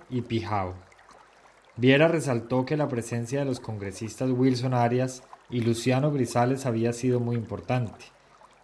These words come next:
pues ellos se han destacado por acompañar al municipio desde que aparecieron los proyectos de las hidroeléctricas, incluso desde antes que se conociera información y se hiciera debate público sobre el tema.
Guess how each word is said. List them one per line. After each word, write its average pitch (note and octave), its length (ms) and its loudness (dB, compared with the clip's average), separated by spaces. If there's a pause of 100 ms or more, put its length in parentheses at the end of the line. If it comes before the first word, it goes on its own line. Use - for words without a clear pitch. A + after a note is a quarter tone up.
pues A2+ 220 -2
ellos B2+ 280 4
se D3 80 2
han A#2+ 160 0
destacado B2+ 560 0
por B2+ 140 0
acompañar G#2 560 -2
al A#2+ 100 2
municipio A#2+ 640 -2
desde A#2 260 0
que G#2+ 100 -4
aparecieron G#2+ 720 -2
los B2+ 120 -2
proyectos G#2 460 -4
de B2 80 0
las G#2+ 200 -4
hidroeléctricas, A#2 920 -4 (540)
incluso D3 480 4
desde C#3+ 260 4
antes B2+ 360 -2
que D3+ 120 -2
se B2+ 120 -2
conociera A2+ 480 -4
información B2+ 760 -4 (280)
y B2 140 -2
se A#2+ 120 0
hiciera A#2+ 380 2
debate A#2 400 2
público A#2+ 480 0
sobre G2 260 -8
el F#2 80 -10
tema. F#2+ 340 -4